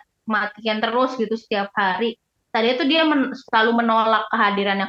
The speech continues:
Hoff gitu loh. "Gue nggak mau ngelihat lo, gue pengen jauh-jauh sama lo," gitu kan. Tapi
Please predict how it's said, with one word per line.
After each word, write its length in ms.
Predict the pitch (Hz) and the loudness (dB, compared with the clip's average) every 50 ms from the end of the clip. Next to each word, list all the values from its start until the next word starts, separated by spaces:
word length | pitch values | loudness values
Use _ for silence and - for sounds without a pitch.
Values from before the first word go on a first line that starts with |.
| - | -2
Hoff 260 | - 202 202 202 202 - - | 0 0 0 -2 -4 -8 -8
gitu 220 | 196 - _ 190 | -8 -8 _ -6
loh. 360 | 180 175 170 175 175 170 170 - _ _ _ _ _ _ _ _ _ | -6 -4 -2 -2 -2 -4 -4 -6 _ _ _ _ _ _ _ _ _
"Gue 160 | - 233 240 | 0 2 2
nggak 220 | 247 226 202 185 | 2 2 2 2
mau 200 | 202 196 190 202 208 | 2 2 2 2 0
ngelihat 440 | 208 208 196 190 190 185 190 190 - 196 | 0 -2 0 0 2 2 0 0 0 -2
lo, 480 | 185 185 185 185 185 185 185 185 185 190 | 0 0 2 2 2 2 0 0 0 0
gue 140 | 190 208 202 | -2 -2 -2
pengen 220 | - 208 208 208 202 | -4 -4 -4 -2 0
jauh-jauh 460 | 190 185 180 180 175 185 185 175 180 | 0 0 0 0 -2 -2 -4 -4 -6
sama 380 | 185 - 185 185 180 180 180 180 | -6 -6 -4 -2 -2 0 0 0
lo," 320 | 175 170 180 175 175 175 | -2 -2 -2 -2 -4 -4
gitu 160 | 180 175 - 175 | -6 -8 -10 -8
kan. 220 | - 175 180 175 | -8 -6 -6 -4
Tapi 500 | 185 185 180 180 - 302 320 311 320 311 | -4 -4 -4 -2 0 0 0 0 -4 -10